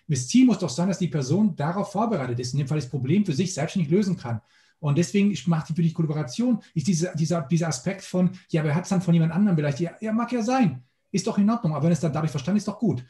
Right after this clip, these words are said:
Und das ist genau der springende Punkt. Also für mich ist die Mathematik tatsächlich eben ein Bereich, wo man wirklich eigentlich schon viel probieren kann und der jetzt auch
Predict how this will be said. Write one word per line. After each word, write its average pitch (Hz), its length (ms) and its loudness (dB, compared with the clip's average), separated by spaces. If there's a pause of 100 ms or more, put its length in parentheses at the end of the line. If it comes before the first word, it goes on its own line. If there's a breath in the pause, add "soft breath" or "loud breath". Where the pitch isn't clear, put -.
(140 soft breath)
Und 151 120 2
das 170 120 2
ist 165 80 -6
genau 180 160 2
der 175 80 2
springende 196 320 0
Punkt. 180 220 2
Also 135 400 -2
für - 80 -4
mich 185 160 4
ist 190 100 -4
die 196 40 -2
Mathematik 175 480 0
tatsächlich 202 480 -2
eben 175 280 2 (140 loud breath)
ein 220 240 2
Bereich, 165 520 -2
wo 156 100 4
man 151 160 6
wirklich 170 180 2
eigentlich 175 180 -4
schon 175 160 2
viel 254 280 6
probieren 196 420 0
kann 110 320 -8
und 135 140 -2
der 147 80 2
jetzt - 180 -6
auch 156 240 -4